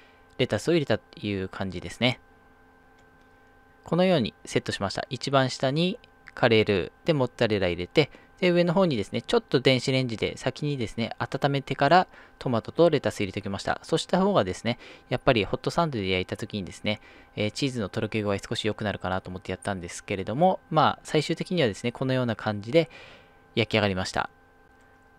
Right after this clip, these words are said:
カレールーもですね、温めて作ったので、先ほど一回目作ったよりはですね、だいぶ、あの、チーズの方もですね、とろっととろけたような感じで、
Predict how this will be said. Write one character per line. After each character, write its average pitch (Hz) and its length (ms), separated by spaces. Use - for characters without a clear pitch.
カ 156 140
レ 180 180
ー - 20
ル 190 140
ー - 20
も 139 120
で 87 100
す - 100
ね、 147 220
温 131 360
め 135 120
て 107 140
作 - 180
っ - 20
た - 180
の 90 120
で、 107 340
先 - 340
ほ 170 140
ど 170 200
一 - 140
回 185 140
目 190 120
作 - 200
っ - 20
た - 120
よ 104 100
り 95 120
は 90 100
で 82 100
す - 100
ね、 135 120
だ 135 120
い 135 80
ぶ、 131 320
あ 127 80
の、 113 240
チ - 180
ー 143 40
ズ 123 80
の 101 100
方 107 160
も 92 140
で 76 80
す - 100
ね、 127 100
と 135 120
ろ 143 80
っ 139 100
と - 80
と 117 140
ろ 113 80
け 120 120
た 113 120
よ 104 80
う - 20
な 98 80
感 98 240
じ 95 80
で、 147 200